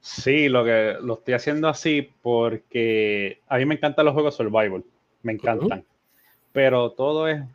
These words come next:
Speaker 1: lo mismo, matar zombies, construir,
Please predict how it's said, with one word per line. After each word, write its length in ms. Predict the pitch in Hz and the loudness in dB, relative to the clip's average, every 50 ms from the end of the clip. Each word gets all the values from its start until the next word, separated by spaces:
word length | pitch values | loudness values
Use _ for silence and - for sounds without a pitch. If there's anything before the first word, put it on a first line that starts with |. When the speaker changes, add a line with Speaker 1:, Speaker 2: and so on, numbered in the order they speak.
| _ _ _ - _ _ - | _ _ _ -20 _ _ -14
Speaker 1:
lo 240 | 139 135 135 123 127 | -8 -2 -2 0 0
mismo, 480 | 131 135 135 127 120 110 98 95 - _ _ _ _ _ _ _ _ _ | 0 -2 -2 -2 -4 -6 -6 -8 -10 _ _ _ _ _ _ _ _ _
matar 340 | 110 113 110 110 120 120 117 | -4 -2 0 2 2 0 0
zombies, 600 | - - 147 151 156 151 147 139 143 139 139 135 - _ _ | 2 2 4 4 4 2 0 0 -2 -2 -4 -8 -14 _ _
construir, 680 | - 120 117 117 - 110 117 127 139 143 143 147 135 | -4 -4 -4 -4 -2 -2 0 2 2 0 0 -4 -8